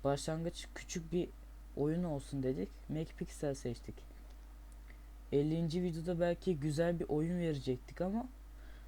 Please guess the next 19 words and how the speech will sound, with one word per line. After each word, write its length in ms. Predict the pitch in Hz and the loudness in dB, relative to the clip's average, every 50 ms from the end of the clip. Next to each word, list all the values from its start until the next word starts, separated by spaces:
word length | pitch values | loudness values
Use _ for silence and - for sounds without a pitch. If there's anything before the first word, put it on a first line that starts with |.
| - - - - | -14 -8 -4 -2
böyle 140 | 165 165 165 | -2 0 0
giderse 420 | 165 156 175 175 170 - - 170 | 2 2 4 4 2 2 0 -2
ben 120 | 170 - - - | -2 -2 -4 -4
oyun 320 | - 160 165 165 160 160 156 | -2 0 0 0 0 0 -2
oyun 240 | 147 147 147 147 147 | -2 -2 -2 0 0
vermem. 340 | 143 139 139 139 135 131 - - - - - - - - - - - - - - - - - - - - - - - - - - - - - - - - - - - - - - - - - - | 0 0 0 0 0 -2 -4 -6 -12 -16 -16 -14 -14 -14 -14 -14 -14 -14 -14 -14 -12 -12 -12 -12 -12 -14 -14 -14 -14 -14 -14 -14 -14 -14 -14 -14 -14 -14 -14 -14 -14 -14 -14 -14 -14 -14 -14 -8
Çekiliş 460 | - - 165 - 170 175 180 170 - 175 | -4 -4 -2 0 0 0 0 0 0 0
videosu 340 | 175 156 165 180 - - | 0 2 2 0 0 0
çekeriz, 500 | - 147 139 135 - 139 143 151 156 - | 0 0 0 0 0 -2 -2 -2 -2 2
elli 300 | - 143 143 147 151 156 | 4 4 4 4 2 4
like 220 | 151 151 151 151 - - | 4 4 4 4 2 -2
gelir. 340 | 120 117 135 185 - - - - - - - - - - - - - - | -2 -2 -2 -4 -6 -8 -12 -12 -12 -12 -12 -12 -12 -12 -12 -6 0 2
Normal 480 | - 151 151 160 165 170 170 170 151 | 4 4 4 4 4 2 2 2 2
video 240 | 165 180 165 170 151 | 2 2 4 2 2
çekeriz, 440 | - - 139 131 - 156 160 175 202 - - | 0 -2 -4 -2 -2 -2 -4 -4 -4 -4 -4
üç 240 | 165 - - - 160 | -2 -2 -2 -2 0
like 160 | 160 160 165 | 0 0 0
falan 420 | - - 156 151 156 156 156 151 | -2 -2 0 2 2 2 2 0
gelir. 340 | 135 123 120 127 - - | 0 -2 -2 -4 -8 -12